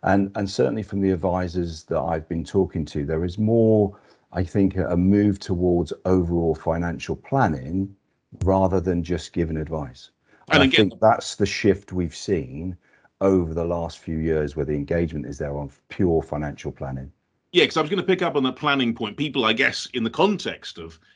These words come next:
Speaker 2: everything we've been through and are going through, I suppose, uh, planning does seem to be more in focus, doesn't it?
Speaker 1: Yeah, absolutely. And, and, and I think, you know, so I think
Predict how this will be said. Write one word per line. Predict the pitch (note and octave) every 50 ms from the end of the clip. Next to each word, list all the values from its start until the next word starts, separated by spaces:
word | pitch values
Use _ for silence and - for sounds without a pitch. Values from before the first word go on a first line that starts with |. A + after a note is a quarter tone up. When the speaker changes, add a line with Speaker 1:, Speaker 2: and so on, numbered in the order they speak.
| _ -
Speaker 2:
everything | A2+ F#2+ G2+ G2 - A2 G2+
we've | G2+ G#2+ F2+
been | F#2+ G#2 G2+
through | F#2 - G2+ G#2+
and | G2+ F#2+
are |
going | F2 D#2+ F#2+ C3+ G3+ A3
through, | - - - D#2+
I | D2+ D2+
suppose, | - - F#2 - B2 G#2 F#2+ F#2 - - - - - _
uh, | - G#2 A2+ A#2 A#2+ A#2+ - -
planning | - - D#3+ D#3 D3+ D#3 D3+ D3+ D3+ C#3
does | D#3 D3 C#3+ -
seem | - - E3 D#3+ D3+ C#3
to | C#3
be | C3+ D3+ C#3+ C#3+ C3 - _ -
more | B2+ C3+ D3 D#3+ E3 D#3 D#3+ D#3
in | D#3
focus, | D3+ - F3+ F3+ E3+ F3 - D3+ - -
doesn't | A#2 G#2+ F#2+ E2+
it? | D#2 - _ _ _ _ _ _ - - - - -
Speaker 1:
Yeah, | A2 G#2 G2+ G2 E2+
absolutely. | G#2 G2+ G2 G2 - - G2+ F#2+ F#2 F2+ E2+ - - F2
And, | E2 F2+ F#2 F#2
and, | - F2+ G2 F#2 - -
and | G2 G2 F#2+ F2+ - - - - _ _ _ _ -
I | - F#2
think, | - - A2 G2+ E2+ - -
you | G2+ G2
know, | E2+ D2+ C2+ - -
so | - - G#2+ G2 F2+ - -
I |
think | F2 - B2 A#2+ - -